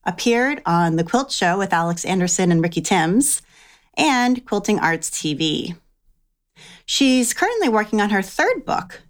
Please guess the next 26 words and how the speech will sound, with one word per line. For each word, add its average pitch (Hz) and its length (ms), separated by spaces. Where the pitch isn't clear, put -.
due 202 160
out 190 300
in 214 80
the 226 80
fall 180 480
of 180 260
two 208 140
thousand 170 400
and 165 160
eighteen. 156 760
Sue's 277 480
award-winning 214 800
quilts - 460
have 180 180
been 214 120
exhibited 196 640
internationally 214 1120
and 208 480
reside 208 400
in 294 140
private 214 340
collections 175 680
all 170 400
over 156 340
the 151 100
world. - 680